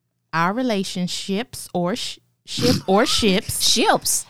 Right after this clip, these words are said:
Speaker 1: Yeah. So you,
Speaker 2: Plural.
Speaker 1: you have five. You have five stages.
Speaker 2: That's
Speaker 1: So that
Speaker 2: whole
Speaker 1: would be
Speaker 2: ship.
Speaker 1: attraction,
Speaker 2: Right.
Speaker 1: reality,
Speaker 2: Mm-hmm.
Speaker 1: commitment,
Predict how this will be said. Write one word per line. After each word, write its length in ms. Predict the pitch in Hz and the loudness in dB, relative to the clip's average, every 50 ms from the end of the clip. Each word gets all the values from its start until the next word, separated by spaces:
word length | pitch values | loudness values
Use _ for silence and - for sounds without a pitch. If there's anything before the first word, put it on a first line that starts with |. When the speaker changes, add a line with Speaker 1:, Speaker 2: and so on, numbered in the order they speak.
| _ | _
Speaker 1:
Yeah. 360 | - 214 254 240 202 139 - - | -2 2 4 4 4 2 0 0
So 180 | - - 370 | 2 2 4
you, 60 | - | 4
Speaker 2:
Plural. 160 | - - - 240 | 4 4 4 2
Speaker 1:
you 120 | 240 311 | 2 2
have 240 | 294 320 339 392 - | 4 4 4 4 4
five. 760 | - - - 269 269 311 302 233 170 151 156 180 226 247 - _ | 0 2 4 6 6 8 6 6 4 2 0 -2 -4 -8 -10 _
You 140 | - 208 247 | -4 -2 0
have 200 | 247 240 226 - | 2 2 0 2
five 320 | - - 208 208 262 302 | 2 4 4 4 4 2
stages. 640 | - - - 269 262 233 180 151 - - - - - - | -2 -4 -2 0 0 0 0 -2 -6 -10 -12 -12 -14 -14
Speaker 2:
That's 140 | 147 196 - | -8 -4 -2
Speaker 1:
So 80 | 208 202 | 0 2
that 200 | 208 202 214 240 | 4 2 2 2
Speaker 2:
whole 80 | 269 | 0
Speaker 1:
would 60 | 233 240 | 0 0
be 260 | 233 208 202 202 202 | 0 0 -2 -2 -4
Speaker 2:
ship. 60 | - - | -4 -4
Speaker 1:
attraction, 680 | 196 190 - - 196 170 160 165 - - - 262 285 392 480 466 - | -4 -2 -2 0 0 0 0 0 -2 -4 -4 -4 -4 -4 -6 -10 -10
Speaker 2:
Right. 360 | 185 147 139 131 120 - - _ _ _ | -6 -4 -4 -2 -4 -4 -8 _ _ _
Speaker 1:
reality, 920 | - 190 226 240 233 214 185 156 156 151 151 160 185 - - 262 262 330 440 - | -6 -4 -2 0 0 2 2 2 0 0 -2 -4 -6 -6 -4 -4 -4 -4 -2 0
Speaker 2:
Mm-hmm. 420 | 175 170 156 170 160 156 165 214 285 - _ - | 0 2 2 2 2 0 0 -2 -6 -8 _ -6
Speaker 1:
commitment, 760 | - 269 208 180 170 160 147 - _ - 185 233 330 427 | -2 -2 0 0 0 -2 -4 -6 _ -4 -4 -4 -4 -4